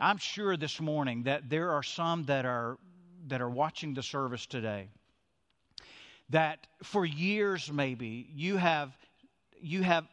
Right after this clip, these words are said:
adopted the way of Christianity.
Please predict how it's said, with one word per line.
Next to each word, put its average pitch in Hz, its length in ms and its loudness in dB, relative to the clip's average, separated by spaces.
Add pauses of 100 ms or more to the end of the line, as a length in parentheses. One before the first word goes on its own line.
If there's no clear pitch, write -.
adopted 180 1160 0
the 143 380 0 (320)
way 185 580 0
of 165 140 -2
Christianity. 117 1000 -6